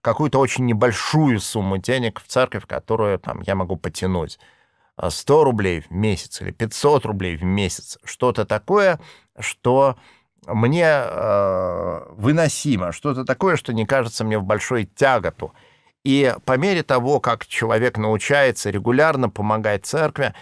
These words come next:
а, Бог действует в его сердце. Вот когда мы делаем что-то угодное Богу, это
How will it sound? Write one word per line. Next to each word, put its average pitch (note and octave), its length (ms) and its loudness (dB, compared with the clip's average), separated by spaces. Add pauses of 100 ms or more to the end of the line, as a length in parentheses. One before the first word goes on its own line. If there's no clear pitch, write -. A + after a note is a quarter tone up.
(420)
а, G2 540 2 (300)
Бог C3 400 2
действует C3+ 520 0
в - 40 -14
его F#2+ 240 -4
сердце. - 400 -4
Вот D2+ 100 -14
когда G#2+ 240 0
мы B2+ 100 0
делаем C#3+ 380 2
что-то A#2 320 -2
угодное A2 420 2
Богу, C3 400 0 (380)
это B2 480 2